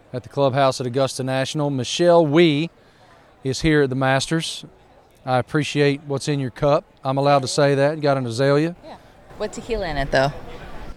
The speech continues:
Speaker 1: Azalea with tequila?
Speaker 2: Yeah.
Speaker 1: Okay, so you, you're, you're into that over the vodka?
Speaker 2: I, I don't drink vodka. Yeah, tequila only. So, yeah, it's delicious.
Speaker 1: All right, why don't you share with me what your Masters experience is? How many times have you been here? And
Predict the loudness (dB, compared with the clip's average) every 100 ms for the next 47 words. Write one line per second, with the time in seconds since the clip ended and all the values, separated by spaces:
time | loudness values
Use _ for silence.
0 | -18 -12 -8 2 6 6 6 2 -2 -4
1 | -2 -2 -4 -10 -20 -20 _ -10 -4 -2
2 | -2 -2 -2 -2 -4 -2 0 0 0 2
3 | 4 4 2 0 2 4 4 -4 -12 -14
4 | -14 -20 -16 -8 -6 -4 -4 -6 -4 -6
5 | -6 -10 -10 -12 -8 -8 -8 -14 -18 -10
6 | -6 -6 -4 -6 -6 -8 -6 -6 -6 -10
7 | -20 -6 -2 -2 -2 -4 -6 -14 -20 -20
8 | -20 -20 -18 -10 -4 2 2 2 2 0
9 | -4 -20 -10 4 6 8 6 4 6 4
10 | 4 2 2 2 0 0 -2 0 -4 -2
11 | 0 0 0 -2 -2 0 0 0 -2 0
12 | -2 0 -2 0 0 0 -2 0 0 2
13 | 2 2 -2 -12 -20 -6 -4 -4